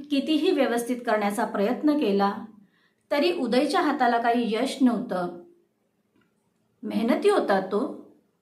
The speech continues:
पण त्याच्या हातात पैसा नक्कीच येत नव्हता, त्यामुळे तो खूप दु-, दुःखी होता, कष्टी होता आणि आयुष्यात तो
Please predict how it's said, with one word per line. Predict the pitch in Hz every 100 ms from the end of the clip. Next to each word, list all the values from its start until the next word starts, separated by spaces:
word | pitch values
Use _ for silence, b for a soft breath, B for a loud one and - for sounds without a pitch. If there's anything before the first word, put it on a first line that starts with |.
| _ _ _ -
पण | 311 320 330 - - _ _ _ _ _ -
त्याच्या | 269 285
हातात | 254 247 240
पैसा | 202 180 247 208 202 - - -
नक्कीच | 202 294 285 247
येत | 190
नव्हता, | 190 175 170 180 - - - b b b b
त्यामुळे | 339 359 370
तो | 359 349
खूप | 349 208
दु-, | 247 - - -
दुःखी | 208 - 302
होता, | 294 262 220 175 - - - _ _ -
कष्टी | 202 - 262
होता | 269 208 202 196 196 - - _ _ _ _ -
आणि | 302 -
आयुष्यात | 233 254 254 311
तो | - 262 254 -